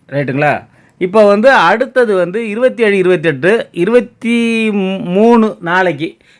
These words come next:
இருபத்தி நாலு சாயங்காலம் வரைக்கும் மழை இருக்கும் டெல்டாவை பொறுத்த வரைக்கும். ஏன்னா தெற்கு காற்றும் தென்மேற்கு காற்றும்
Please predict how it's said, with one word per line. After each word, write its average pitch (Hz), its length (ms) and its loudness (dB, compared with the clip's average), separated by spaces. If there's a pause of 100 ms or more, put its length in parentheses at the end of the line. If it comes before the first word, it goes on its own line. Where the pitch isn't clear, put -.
இருபத்தி 214 600 0
நாலு 202 420 2
சாயங்காலம் 202 460 0
வரைக்கும் 190 280 -2
மழை 180 280 2
இருக்கும் 170 280 -4
டெல்டாவை 175 540 2
பொறுத்த 127 260 -4
வரைக்கும். 123 320 -4
ஏன்னா 214 400 -2
தெற்கு 233 360 0
காற்றும் 220 420 0
தென்மேற்கு 214 500 -2
காற்றும் 220 580 -4